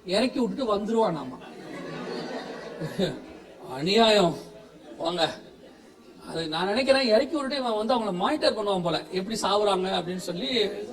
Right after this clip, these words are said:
பார்ப்பாங்க போல. கவனிச்சுக்கொள்ளுங்க, இதுக்கெல்லாம் இவங்க செலவு பண்ணி இப்படிலாம் பண்றாங்கல்ல, பைபிள் தெளிவா சொல்லுது, பூமியையோ மனுஷனுடைய குடியிருப்புக்கு என்று கர்த்தர் கொடுத்திருக்கிறார்.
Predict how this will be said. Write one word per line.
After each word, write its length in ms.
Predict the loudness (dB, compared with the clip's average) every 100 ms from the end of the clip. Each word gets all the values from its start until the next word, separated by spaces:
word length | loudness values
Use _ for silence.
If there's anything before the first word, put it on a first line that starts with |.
| -2
பார்ப்பாங்க 380 | -2 0 -2 -2
போல. 220 | -4 -6 -14 -20 -20 -20 -20 -10
கவனிச்சுக்கொள்ளுங்க, 720 | -4 -2 -2 -2 2 4 4 2 -8 -20 -20 -20 -20 -20 -14 -6
இதுக்கெல்லாம் 380 | 0 6 8
இவங்க 240 | 6 4 0
செலவு 300 | 6 8 8
பண்ணி 320 | 6 4 2
இப்படிலாம் 520 | 2 -4 0 4 4
பண்றாங்கல்ல, 640 | 4 2 2 4 4 4 0 -18 -20 -20 -6
பைபிள் 300 | 0 2 2
தெளிவா 640 | -2 -4 2 6 6 6 4
சொல்லுது, 520 | 4 0 2 2 0 -8 -20 -20 -20 -18 -12 0
பூமியையோ 760 | 6 8 8 6 6 4 2 -8 -6
மனுஷனுடைய 540 | -2 -2 -4 -2 -2 -2
குடியிருப்புக்கு 600 | -4 -6 -4 -4 -4 -2
என்று 240 | -2 -4
கர்த்தர் 280 | -6 -4 -4
கொடுத்திருக்கிறார். 680 | -6 -8 -12 -14 -14 -14